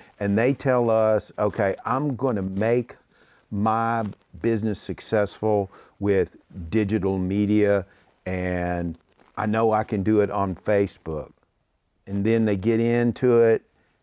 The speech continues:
it never quite works out, okay? A lot of disappointment there. What's the first thing you do when somebody walks into you and they say, "They want, I want you to do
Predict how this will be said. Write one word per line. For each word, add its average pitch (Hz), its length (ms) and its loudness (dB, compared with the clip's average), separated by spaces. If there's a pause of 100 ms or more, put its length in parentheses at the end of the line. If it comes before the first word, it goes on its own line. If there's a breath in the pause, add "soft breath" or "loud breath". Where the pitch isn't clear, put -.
(160)
it 80 180 -14
never 107 720 2 (100)
quite 98 680 -6 (120)
works 92 840 -8 (320)
out, - 640 -10 (640 soft breath)
okay? 101 440 -2 (220 soft breath)
A 90 40 -4
lot 107 240 2
of 107 100 -2
disappointment 95 960 -4
there. 71 280 -14 (340 soft breath)
What's 170 220 0
the 160 100 0
first - 380 -2
thing 120 180 2
you 113 160 2
do 107 260 0
when 95 80 -4
somebody 135 280 0
walks 113 320 0
into 107 200 -2
you 107 140 2
and 95 100 -2
they 92 80 -2
say, 101 200 -2
"They 101 140 0
want, 113 220 -4
I 113 60 -6
want 107 160 -4
you 107 80 -4
to 95 60 -6
do 95 300 -4